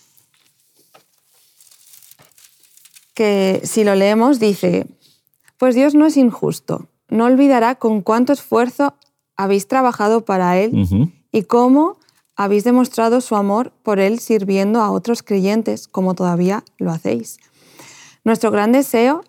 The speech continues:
Speaker 1: es que sigáis amando a los demás mientras tengáis vida, para asegurarse de que lo que esperan se hará realidad. Entonces no os volveréis torpes ni indiferentes espiritualmente.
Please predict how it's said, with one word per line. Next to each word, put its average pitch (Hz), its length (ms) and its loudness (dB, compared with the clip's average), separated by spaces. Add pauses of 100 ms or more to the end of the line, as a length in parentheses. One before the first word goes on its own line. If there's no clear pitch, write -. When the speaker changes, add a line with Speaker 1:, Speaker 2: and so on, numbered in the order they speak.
(140)
Speaker 1:
es 233 180 -4
que 247 140 0
sigáis 214 440 -2
amando 277 540 4
a 254 80 2
los 208 180 -2
demás 202 480 -2
mientras 208 440 -4
tengáis 196 500 -2
vida, 185 360 0 (460)
para 180 420 -2
asegurarse 190 1040 -2 (360)
de 196 200 0
que 196 140 0
lo 185 160 0
que 180 460 0 (100)
esperan 240 640 -2
se - 140 -6
hará 208 160 0
realidad. 240 420 -2 (800)
Entonces 269 640 0
no 240 160 2
os 240 100 -2
volveréis 226 500 2
torpes 269 420 0
ni 247 120 4
indiferentes 208 600 -2
espiritualmente. 196 960 -4